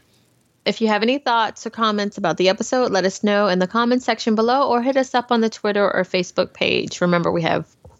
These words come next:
three different groups that you can go, you can go to. You can go to the Pure Fandom group, you can go to the Bratton Court Talk group, or if you wanna talk Van Helsing,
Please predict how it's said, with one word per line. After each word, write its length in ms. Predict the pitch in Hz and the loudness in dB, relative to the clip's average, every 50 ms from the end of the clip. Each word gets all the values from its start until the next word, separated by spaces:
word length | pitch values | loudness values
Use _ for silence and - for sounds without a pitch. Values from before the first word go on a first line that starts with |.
| _ _ - | _ _ -2
three 140 | 330 349 320 | 0 2 4
different 260 | 294 269 - 233 220 | 2 2 2 2 2
groups 180 | 196 185 180 - | 2 2 0 0
that 80 | 190 | -2
you 60 | - | -2
can 100 | 185 180 | 0 -2
go, 100 | 170 170 - - | -2 -2 -2 -4
you 160 | 165 165 160 | -6 -6 -4
can 80 | 165 | -2
go 160 | 170 175 170 - | 0 0 0 0
to. 160 | - - 165 | 0 -4 -4
You 120 | 160 156 165 | -4 -2 0
can 60 | 170 | 0
go 60 | 165 | 0
to 140 | 160 - - | 2 0 -2
the 80 | - | -2
Pure 200 | - - 233 214 | 0 2 2 2
Fandom 340 | 214 - 294 330 330 330 330 | 2 2 2 2 2 0 0
group, 260 | - 330 320 311 - | 0 2 2 2 2
you 60 | 254 220 | 0 0
can 60 | 196 175 | 2 2
go 60 | 165 | 2
to 100 | - 180 | 2 -2
the 60 | 175 | -4
Bratton 320 | - 170 170 160 151 165 | 0 2 2 2 2 0
Court 180 | 175 185 175 - | -2 -2 -2 0
Talk 260 | - 247 240 220 - - | 2 2 2 2 0 0
group, 300 | - 254 254 254 247 - - - - - | 0 2 2 2 0 -2 -10 -18 -8 -2
or 80 | - 508 | 0 0
if 100 | 440 - | 2 2
you 40 | 392 | 2
wanna 120 | 349 285 285 | 2 2 2
talk 220 | - 311 262 262 | 2 0 -2 0
Van 160 | - 233 214 208 | -2 -4 -4 -2
Helsing, 580 | 214 185 190 190 - 202 196 196 196 202 202 | 0 0 0 -2 -2 -2 -2 -2 -2 -4 -6